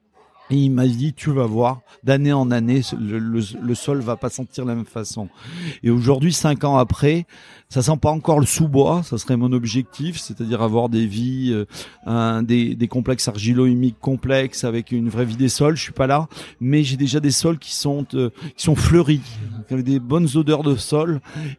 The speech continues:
et, euh, c'est le jour et la nuit, et, et la vie me le rend avec des raisins qui progressent d'année en année, et c'est juste remarquable.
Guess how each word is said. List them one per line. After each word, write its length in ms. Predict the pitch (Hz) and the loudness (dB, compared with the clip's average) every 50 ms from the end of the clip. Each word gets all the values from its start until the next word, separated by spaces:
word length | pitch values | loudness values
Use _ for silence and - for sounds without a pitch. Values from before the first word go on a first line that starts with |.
| _ _ | _ _
et, 320 | 120 127 127 131 131 131 | 0 0 2 2 2 2
euh, 200 | 127 120 120 117 | 2 2 0 0
c'est 200 | 107 - - 127 | -2 0 0 2
le 60 | 120 | 2
jour 180 | 110 107 113 117 | 2 2 2 2
et 40 | 117 | 2
la 100 | 123 127 | 2 2
nuit, 500 | 135 143 147 139 107 104 104 104 98 - _ - 254 226 | 2 2 2 2 0 -2 -4 -4 -6 -8 _ -18 -16 -8
et, 100 | 107 113 | -4 0
et 40 | 117 | 2
la 100 | 120 120 | 2 2
vie 160 | 117 127 143 | 4 2 2
me 160 | 147 135 131 | 2 2 2
le 140 | 123 120 120 | 4 4 4
rend 340 | 117 104 120 143 151 151 143 | 4 4 2 2 2 2 0
avec 180 | 123 113 113 | 0 0 -2
des 140 | 110 110 110 | 0 -2 -2
raisins 400 | 107 117 117 113 110 131 139 - | 0 0 0 2 2 2 2 2
qui 180 | 131 - - 107 | 0 -4 -6 -8
progressent 500 | - - - 120 117 123 127 127 113 107 | -6 -2 0 0 0 2 0 0 0 0
d'année 280 | 120 117 117 120 117 | -2 -2 0 0 0
en 160 | 117 113 113 113 | 0 0 0 0
année, 340 | 113 110 113 127 135 135 | 0 2 2 2 2 2
et 60 | 123 107 | 0 0
c'est 180 | - 120 113 | 0 -2 -4
juste 200 | 92 98 123 - | -2 -4 -6 -8
remarquable. 800 | - 120 143 135 135 127 107 - - 147 147 156 160 147 127 104 | -2 0 2 2 2 2 0 -2 -2 0 0 0 0 0 -4 -6